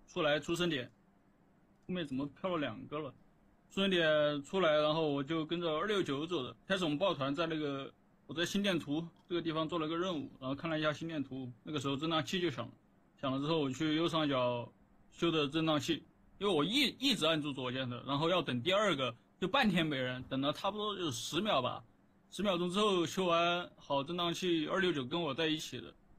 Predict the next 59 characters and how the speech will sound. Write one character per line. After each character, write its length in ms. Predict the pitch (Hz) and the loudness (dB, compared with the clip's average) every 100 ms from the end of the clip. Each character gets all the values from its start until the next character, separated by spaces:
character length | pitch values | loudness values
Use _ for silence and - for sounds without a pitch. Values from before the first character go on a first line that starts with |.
| _ | _
然 20 | |
后 80 | 143 | 0
我 80 | 143 | 2
就 60 | 143 | 2
跟 200 | 180 220 | 2 4
着 100 | 185 | 4
二 120 | 175 | 4
六 140 | 165 | 2
九 200 | 139 123 | -2 -6
的 100 | - - | -12 -8
一 140 | 180 | -6
直 100 | 151 | -4
在 160 | 156 165 | 0 -2
走， 180 | 131 110 _ _ - _ _ - | -2 -10 _ _ -20 _ _ -2
呃， 220 | 143 156 | 0 2
二 120 | 180 | 2
六 120 | 196 | 2
九 380 | 156 131 127 127 - _ - | 0 -2 -4 -10 -16 _ -2
反 140 | 147 | 0
正 120 | 214 | 0
这 60 | 208 | 0
局 100 | 190 | -2
也 80 | 190 | -2
没 140 | 196 | -2
死 200 | - 131 | -4 -4
人， 100 | 127 | -4
然 680 | 147 _ _ _ _ _ - | -6 _ _ _ _ _ -2
后 80 | 156 | 0
我 60 | |
就 60 | 165 | 2
跟 180 | 208 226 | 2 2
着 120 | 208 | 4
他 280 | 190 190 202 | 4 4 2
一 120 | 202 | -2
直 140 | 180 | -4
走， 400 | 170 143 131 127 - - | -2 0 -2 -8 -10 -8
他 80 | |
走， 280 | 165 151 151 | -4 -4 -4
走 220 | 139 143 131 | -6 -6 -4
到 200 | 143 143 | -2 0
会 160 | 175 | 0
议 120 | 170 | 0
室 300 | 156 - 170 | 0 -2 -4
拍 160 | 143 180 | -2 0
板 240 | 170 117 | 0 0
了， 100 | 113 - - - | -4 -16 -20 -10
然 20 | |
后 100 | 135 | -8
这 120 | 156 | -8
是 320 | - 151 147 127 | -8 -8 -8 -8
我 120 | 120 - | -10 -6
这 120 | 190 | -4
一 60 | |
局 80 | 139 | -2
的 120 | 135 127 | -4 -4
心 160 | 135 | -6
路 80 | 131 | -4
历 120 | 127 | -6
程。 100 | 120 | -10